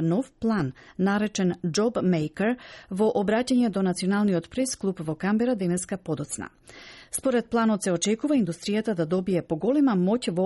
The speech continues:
обликувањето на вештините и обуката во Австралија, со стимулирање на растот на работните места како клучен исход.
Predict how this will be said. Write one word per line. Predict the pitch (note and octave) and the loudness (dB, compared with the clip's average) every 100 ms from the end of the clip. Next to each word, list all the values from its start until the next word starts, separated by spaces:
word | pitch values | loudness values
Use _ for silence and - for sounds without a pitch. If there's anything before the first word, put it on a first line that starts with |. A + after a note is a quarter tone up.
| F#3+ | 0
обликувањето | E3+ E3+ D#3 F3+ B3 B3+ G#3+ | 0 -2 -2 0 2 2 -2
на | |
вештините | D#3 D#3 - A3+ A#3 A3 G3 - - | -2 -4 0 2 2 -2 -4 -10 -2
и | A#3 | -2
обуката | F#3 F3+ F#3 G3 F#3 | 0 -4 -4 -2 -2
во | D#3 | -4
Австралија, | C3+ - G3 F#3 F#3+ D3+ - - - - | -6 -6 -2 0 0 0 -4 -20 -20 -12
со | - D4+ | -4 -2
стимулирање | - B3+ A3+ C#4+ C#4+ B3+ | 2 2 4 4 4 4
на | F#3+ E3 | 2 2
растот | F#3 A#3+ - B3 | 0 -2 -2 -2
на | F#3 | 0
работните | E3 E3+ E3+ C#3+ D3+ | 0 0 -2 -2 0
места | A3 B3 C4+ | -2 -2 -2
како | G#3+ G3 A3+ | -2 -2 -4
клучен | - E3+ F3+ F3 | -4 -4 0 0
исход. | D#3+ - - - | 0 -4 -10 -12